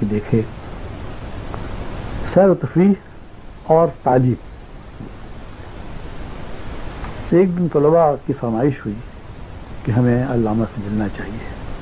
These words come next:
چنانچہ بغیر اطلاع کے اور بغیر اپائنٹمنٹ کے میں پچیس تیس طلباء کو لے کر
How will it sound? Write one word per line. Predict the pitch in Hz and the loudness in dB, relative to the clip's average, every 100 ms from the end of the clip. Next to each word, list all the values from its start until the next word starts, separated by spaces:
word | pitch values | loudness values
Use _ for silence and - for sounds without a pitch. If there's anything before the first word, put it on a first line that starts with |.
| - | -2
چنانچہ | 143 139 135 127 | 4 4 4 4
بغیر | 135 156 185 | 6 6 6
اطلاع | 180 - 120 110 - | 4 -2 -4 -4 -6
کے | 120 | -10
اور | 127 | -8
بغیر | 117 131 165 | -2 4 4
اپائنٹمنٹ | 151 143 131 - 107 - | 6 4 4 2 -4 -4
کے | - 120 - - - - - - - | -10 -12 -12 -14 -14 -12 -12 -12 2
میں | 127 139 143 139 | 6 8 6 4
پچیس | 123 160 139 - | 0 2 0 2
تیس | 160 - - | 0 0 2
طلباء | 120 120 123 | 4 6 6
کو | 120 | 4
لے | 113 117 | 4 4
کر | 101 | 2